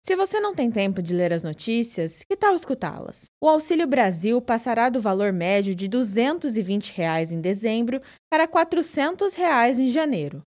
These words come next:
Mas o aumento é suficiente apenas para amenizar a fome de famílias carentes de Campo Grande.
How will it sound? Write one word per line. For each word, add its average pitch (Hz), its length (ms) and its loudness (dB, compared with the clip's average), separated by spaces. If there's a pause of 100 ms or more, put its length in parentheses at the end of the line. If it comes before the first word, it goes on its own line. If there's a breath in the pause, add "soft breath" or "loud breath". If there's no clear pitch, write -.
(120)
Mas 190 200 4
o 233 40 6
aumento 226 640 2
é 269 160 6
suficiente 214 760 -2
apenas 294 440 2
para 285 200 4
amenizar 277 680 2
a 269 80 4
fome 208 400 -2
de 202 120 -10
famílias 311 500 0
carentes 233 560 -2
de 240 100 -2
Campo 240 280 0
Grande. 151 460 -2